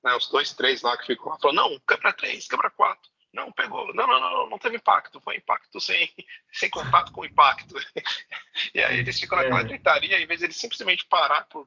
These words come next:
Speaker 1: vinte, trinta segundos ali quieto, ali olhar o lance, né, com calma e, e tomar a decisão, que é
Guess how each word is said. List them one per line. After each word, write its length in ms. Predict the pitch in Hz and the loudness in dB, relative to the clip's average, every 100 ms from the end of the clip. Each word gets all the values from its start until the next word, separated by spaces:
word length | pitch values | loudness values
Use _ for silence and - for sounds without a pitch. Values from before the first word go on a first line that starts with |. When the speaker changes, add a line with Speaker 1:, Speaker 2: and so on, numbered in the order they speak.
| _ | _
Speaker 1:
vinte, 320 | 151 160 - - | -12 -6 -6 -4
trinta 240 | 156 - | -6 -4
segundos 380 | - 147 139 135 | 0 -2 -2 -8
ali 140 | 170 143 | -6 -6
quieto, 380 | - 139 - 131 | 4 4 6 0
ali 160 | 135 | -2
olhar 300 | 139 120 131 | 0 4 2
o 60 | - | 2
lance, 420 | 127 165 - - _ _ _ _ _ - | -6 -6 -10 -14 _ _ _ _ _ -2
né, 120 | 123 | -2
com 160 | - 127 | -2 0
calma 460 | - 127 156 120 117 | 6 6 4 -4 -6
e, 1040 | 113 113 113 113 117 117 110 - 127 123 123 | -6 -4 -4 -2 0 0 0 -4 -2 2 2
e 80 | |
tomar 300 | 127 139 131 | 4 6 6
a 40 | 151 | 4
decisão, 500 | 135 - - 131 - _ | 2 -10 -2 -2 -4 _
que 80 | - | 0
é 260 | 113 110 | 2 4